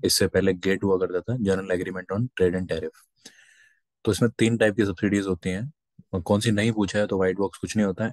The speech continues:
एम्बर बॉक्स, ग्रीन बॉक्स और ब्लू बॉक्स। क्या डिफरेंस है? एम्बर बॉक्स वो सब्सिडीज होती हैं जो ट्रेड को डिस्टॉर्ट करती हैं, जो ट्रेड को खराब करती हैं। आप डायरेक्टली किसी को पैसा दे देंगे और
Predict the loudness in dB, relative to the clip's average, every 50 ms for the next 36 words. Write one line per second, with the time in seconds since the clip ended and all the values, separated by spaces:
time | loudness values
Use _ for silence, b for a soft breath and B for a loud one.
0 | -4 -6 -4 -2 -2 -2 -2 0 -2 -2 -2 -4 -8 -8 -6 -4 -4 -4 -4 -4
1 | -6 -6 -6 -4 -6 -6 -4 -2 -2 -2 -2 -4 -8 -10 -12 -12 -4 -2 0 0
2 | 0 0 -2 -2 -4 -4 -6 -8 -12 -12 _ _ _ B B B B B B B
3 | B B B B B -4 0 2 4 4 4 4 4 2 0 -4 -2 -2 0 0
4 | -2 -2 -2 -4 -4 -4 -4 -4 -4 -6 -4 -4 -6 -6 -6 -6 -10 _ -12 -10
5 | -4 0 2 2 2 2 0 -4 -4 0 0 2 2 0 0 0 0 0 0 0
6 | -2 -2 -2 -2 0 0 0 0 0 -2 -4 -4 -4 -4 -4 -4 -4 -4 -4 -6
7 | -4 -4 -6 -6 -6 -8 -6 -4 -4 -4 -4 -6 -10 -8 -6 -6 -2 0 2 2
8 | 0 0 0 -2 -2 -2 -2 -6 -4 -6 -6 -4 -2 -4 -2 0 -2 -2 -2 -4
9 | -4 -6 -10 -8 -8 -6 -8 -8 B B B B B B _ 2 2 2 2 2